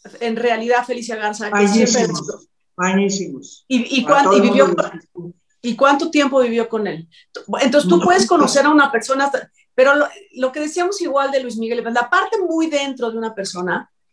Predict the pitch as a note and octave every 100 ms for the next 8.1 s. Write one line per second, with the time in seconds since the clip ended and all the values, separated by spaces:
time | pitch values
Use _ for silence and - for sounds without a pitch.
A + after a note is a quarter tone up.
0 | - D4 E4+ F4+ F#4 F4 F4 E4+ C#4 B3
1 | A#3 C#4 C4 - - _ A3+ D4+ - F4
2 | F4 C4+ G3+ A3+ - - - D#4 F4 F#4
3 | F#4 C#4 D4 E4+ E4 D4+ D#4+ D4+ C#4+ B3+
4 | C4+ D4 D#4 D4+ _ _ _ _ _ _
5 | - G#3+ B3+ - D4 C#4+ D#4 D#4+ E4 C4
6 | A3+ A3+ A#3+ A#3+ C4 C#4 C4+ B3 A3+ -
7 | A3 A3 A3+ A#3 B3 C4+ C#4 C4 A#3 G#3+
8 | G#3